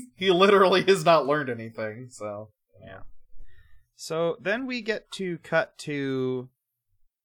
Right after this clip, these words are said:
Speaker 2: a woman running through the forest being spooked by something, and then she gets attacked by what is apparently, according to the wiki, an earwig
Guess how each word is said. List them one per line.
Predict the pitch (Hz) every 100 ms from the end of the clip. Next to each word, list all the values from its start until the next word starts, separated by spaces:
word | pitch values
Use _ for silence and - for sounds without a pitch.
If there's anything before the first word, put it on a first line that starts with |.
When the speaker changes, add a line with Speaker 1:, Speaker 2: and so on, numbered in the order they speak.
| -
Speaker 2:
a | 120 123 120 117 117 113 110 110 - 120
woman | 123 151 160 156
running | 123 123 147 147
through | - 135
the | 117
forest | - 117 107 104 101 - -
being | 110 104
spooked | - - 131 120 -
by | 113 104
something, | - 101 92 95 92 90 92 _ _ _ _ _
and | 120 127
then | 127 139
she | - 147
gets | 139 135
attacked | 123 - 131 120 - -
by | 120 110
what | 110 110 113 -
is | 123 113
apparently, | - - 139 156 123 143 135
according | - 135 120
to | -
the | 113
wiki, | 98 107 - 107 98
an | 104 - -
earwig | 104 123 131 147 165